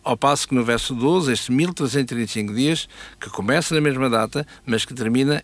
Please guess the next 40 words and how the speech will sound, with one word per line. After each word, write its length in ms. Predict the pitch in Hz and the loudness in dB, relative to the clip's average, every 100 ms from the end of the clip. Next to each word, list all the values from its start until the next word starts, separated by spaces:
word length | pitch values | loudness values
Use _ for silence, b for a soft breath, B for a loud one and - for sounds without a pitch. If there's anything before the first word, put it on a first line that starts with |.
| - | -4
em 180 | 117 110 | -2 0
mil 320 | 107 135 147 | 2 2 2
oitocentos 600 | 135 120 - 120 127 - | 0 0 -2 0 0 -2
e 180 | 117 120 B B - | -2 -4 B B -8
quarenta 300 | - 98 95 | -2 -2 -2
e 20 | 92 | -6
quatro. 240 | - - | -8 -4
Para 120 | 151 | -2
dizer 200 | 147 165 | 0 0
o 60 | 156 | 0
quê? 240 | 175 208 B B B - | 0 0 B B B -4
Para 120 | 131 | -2
dizer 180 | 120 175 | 0 0
que 180 | - 156 | 0 0
este 260 | 143 - - | 0 -2 -2
mil 240 | 160 226 | 2 4
oitocentos 360 | 226 196 180 156 | 4 2 -2 -2
e 40 | |
quarenta 240 | 147 139 120 | 0 2 2
e 40 | |
quatro, 280 | 120 151 156 | 0 0 2
no 120 | 131 | 0
período 320 | - 175 220 | 2 0 2
mais 200 | 180 147 | 2 0
longo 300 | 120 156 202 | 0 2 2
que 340 | 196 - 143 143 | 0 0 2 4
é, 180 | 160 180 B B - | 4 0 B B -2
eh, 400 | 131 127 113 113 B - | 2 4 2 0 B -4
digamos, 460 | 113 120 160 135 | -2 2 2 2
o, 80 | 131 | 0
o 360 | 117 120 117 139 | 2 2 2 2
eco 280 | 202 - 139 | 2 -2 -6
deste 460 | 120 139 - 139 | 2 2 2 -6
dois 260 | 117 123 110 | -2 0 0
mil 160 | 139 | 0
e 60 | 147 | -2
trezentas 520 | 123 117 120 123 120 | -2 -2 -2 -2 -4
tardes 380 | - 147 131 113 | -2 0 0 0
e 80 | 127 | 2
manhãs. 460 | 117 101 92 - | 2 0 -4 -8